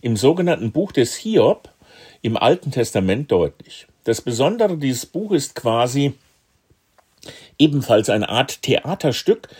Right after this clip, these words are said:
bei dem auf der Bühne etwas gespielt wird, während auf der Nebenbühne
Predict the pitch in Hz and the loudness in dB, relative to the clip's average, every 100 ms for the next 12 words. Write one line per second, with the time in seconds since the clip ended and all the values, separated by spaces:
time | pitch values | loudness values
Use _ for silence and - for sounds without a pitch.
0 | - - - 131 143 180 139 139 135 117 | -20 -12 2 4 4 2 0 2 2 2
1 | - 233 262 - 123 143 131 - 127 - | -2 0 2 2 0 -2 -2 -4 -6 -6
2 | 208 233 214 185 143 139 143 139 120 - | -8 0 2 2 4 2 2 -2 -2 0
3 | 104 98 196 294 156 104 92 92 120 285 | -2 0 -2 -2 -2 -2 0 2 2 0